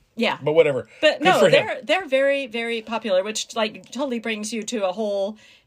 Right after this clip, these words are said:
Speaker 1: different musical thing because, you know, this isn't our
Speaker 2: That's not
Speaker 1: particular
Speaker 2: my,
Speaker 1: style.
Speaker 2: it's not my potato.
Speaker 1: Uh, oh my God, excuse me. <laughs>
Speaker 2: Need some more of that,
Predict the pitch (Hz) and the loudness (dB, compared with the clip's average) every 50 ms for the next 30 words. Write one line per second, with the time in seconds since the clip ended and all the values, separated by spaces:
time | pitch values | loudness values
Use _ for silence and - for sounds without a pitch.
0 | - - 226 233 - 247 214 202 180 - - - - - 208 220 254 269 262 254 | -6 -4 -4 -4 -4 -4 -6 -6 -6 -8 -12 -12 -12 -8 -4 -2 0 0 0 0
1 | 269 - - 247 208 196 185 185 185 - _ _ _ _ _ _ _ _ _ _ | -2 -4 -4 -2 2 2 4 2 2 0 _ _ _ _ _ _ _ _ _ _
2 | - 247 220 208 208 214 220 247 220 277 247 240 233 226 - - - - _ _ | 0 0 2 0 0 -4 -6 -4 -2 0 0 0 0 0 0 -2 -4 -10 _ _
3 | _ _ _ _ _ _ - - 311 285 262 233 480 523 - 554 494 427 415 285 | _ _ _ _ _ _ -4 -2 0 0 2 4 4 4 6 4 2 2 2 -4
4 | - - 220 226 220 220 220 - _ _ _ _ _ - 220 214 220 302 277 294 | -2 0 2 2 2 0 -4 -8 _ _ _ _ _ 0 0 2 2 4 4 6
5 | 277 262 254 240 196 202 202 202 202 190 196 214 220 240 294 330 - _ _ - | 6 6 4 4 2 2 2 2 2 2 2 0 -2 -4 -4 -6 -10 _ _ -8
6 | 180 180 170 - 202 202 190 175 170 156 - 131 - - 139 127 110 95 87 82 | -8 -6 -4 -2 -2 -2 0 0 0 -2 -2 -6 -8 -6 -6 -4 -4 -4 -6 -8
7 | - _ - - - _ - - - - _ _ _ _ - - - 220 214 185 | -14 _ -20 -20 -20 _ -20 -20 -20 -20 _ _ _ _ -12 -8 -6 -4 -4 -4
8 | - - - 359 349 294 208 185 - 220 - - 339 466 415 - 175 175 180 - | -4 -4 -4 -2 -2 0 2 0 0 0 2 2 4 4 4 2 0 -2 0 0
9 | - - - - - - 370 508 659 640 539 - 302 247 208 170 165 240 226 - | 0 0 0 -2 -2 0 4 4 2 2 0 -4 -2 0 0 0 0 -2 -6 -4
10 | - - - - - 494 554 - 131 - 466 - - - | -2 0 0 2 4 2 2 4 4 2 2 2 2 -2